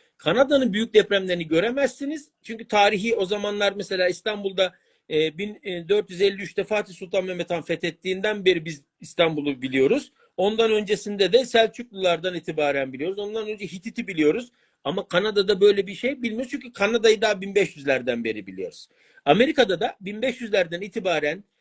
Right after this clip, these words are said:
e, elde edilmiş verilere göre çok büyük tarihi depremler var. Hem öyle böyle değil yani. Anlatıp duruyorum. Oregon,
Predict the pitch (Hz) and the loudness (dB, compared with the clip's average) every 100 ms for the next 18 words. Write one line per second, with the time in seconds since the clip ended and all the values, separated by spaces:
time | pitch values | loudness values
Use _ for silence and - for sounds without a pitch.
0 | _ - 139 139 180 202 233 196 180 156 | _ -10 -8 0 0 2 0 0 -4 -4
1 | 185 208 202 170 151 214 330 226 220 175 | 0 0 2 0 2 -2 -2 -2 -2 -4
2 | 226 240 170 165 180 190 156 135 123 139 | -8 -4 -2 0 -2 0 0 0 -4 -2
3 | 190 123 - - _ _ _ _ _ _ | -4 -4 -12 -20 _ _ _ _ _ _
4 | _ _ _ _ - 147 160 160 165 214 | _ _ _ _ -8 -6 -4 2 4 6
5 | 185 170 143 120 110 101 101 92 92 - | 4 2 0 -2 -8 -8 -12 -14 -18 -20
6 | _ _ _ _ 127 170 175 202 196 233 | _ _ _ _ 2 4 0 0 6 6
7 | 180 120 156 180 202 175 123 | 6 0 0 2 4 2 2